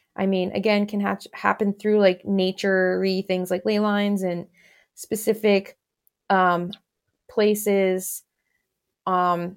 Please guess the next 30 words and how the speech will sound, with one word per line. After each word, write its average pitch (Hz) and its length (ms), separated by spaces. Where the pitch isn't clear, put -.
mirrors, 254 560
when 233 80
you 214 100
have 202 240
them 190 340
back 202 220
to - 60
back 202 220
to 214 60
back, 208 420
like, 202 200
next 196 240
to 202 100
each 196 140
other 185 220
or 175 40
across 196 300
from 196 180
each 185 160
other. 185 440
Um, 180 260
am 202 80
I 285 60
skipping 254 360
anything? 247 480
I 240 100
feel - 100
like 190 140
I - 140
am. 202 200